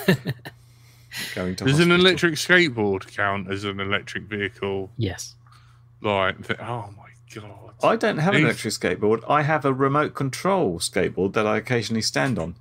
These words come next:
Speaker 1: and then fall off. That's different. It's
Speaker 2: It
Speaker 1: just, it's
Speaker 2: different?
Speaker 1: just another R C ground vehicle.
Speaker 3: That, that is actually an interesting thing. Like, if you were driving it around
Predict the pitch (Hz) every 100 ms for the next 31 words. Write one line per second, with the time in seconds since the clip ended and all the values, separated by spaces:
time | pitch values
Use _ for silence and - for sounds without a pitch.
0 | - - 101 101 104 107 104 98 - -
1 | - - 131 127 90 73 - - - -
2 | - - 214 - - - - 135 143 -
3 | 156 185 - 233 254 127 123 120 127 120
4 | 120 117 160 123 92 90 - 92 - -
5 | - - - - - - - - - -
6 | - - - - - - - - - -
7 | 175 190 - 190 190 202 180 180 147 160
8 | 160 143 - 170 143 180 110 113 147 -
9 | 156 143 139 - 135 160 180 151 135 143
10 | 131 139 135 127 120 -